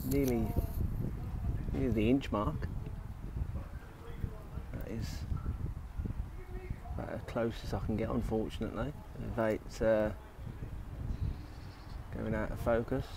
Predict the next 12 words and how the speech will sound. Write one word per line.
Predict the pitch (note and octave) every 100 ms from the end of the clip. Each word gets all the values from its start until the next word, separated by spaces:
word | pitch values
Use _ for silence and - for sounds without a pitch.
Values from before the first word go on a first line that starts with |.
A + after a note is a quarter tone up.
| - - - - - - - - - - - - - - - - - - - - - - - - - - - -
Oh, | - - -
sorry. | A2 C3 - - - - - - - - - - - - - - - - - -
So | - D#3+
yeah, | D#3+ F#3 - D3
nice | D#3+ D#3+
to | -
see | B2+ B2
some | A#2
spiders | - A#2 A#2 G2+
back | - G2+
out, | B2 C#3
guys, | A2+ D3+ F#3+